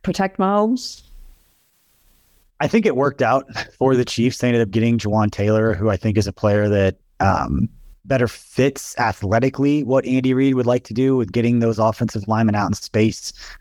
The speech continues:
Speaker 2: uh, getting them running around. Orlando Brown is a very good player. Do not get me wrong. Um, Orlando Brown was humongous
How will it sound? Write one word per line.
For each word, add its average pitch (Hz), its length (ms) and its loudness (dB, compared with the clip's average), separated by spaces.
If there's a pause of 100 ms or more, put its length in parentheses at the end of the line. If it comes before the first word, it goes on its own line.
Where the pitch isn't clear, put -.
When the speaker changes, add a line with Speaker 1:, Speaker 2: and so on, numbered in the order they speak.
(140)
Speaker 2:
uh, 107 180 2
getting 110 220 2
them 104 140 2
running 107 260 0
around. 104 420 0
Orlando 127 340 0
Brown 113 280 0
is 85 80 -8
a 90 40 -6
very 90 280 0
good 82 180 0
player. 82 260 -2
Do 90 160 -2
not 98 140 2
get 80 100 -6
me 82 80 -4
wrong. 82 360 0 (500)
Um, 92 320 0 (100)
Orlando 127 360 2
Brown 117 240 2
was 90 100 -2
humongous 117 840 0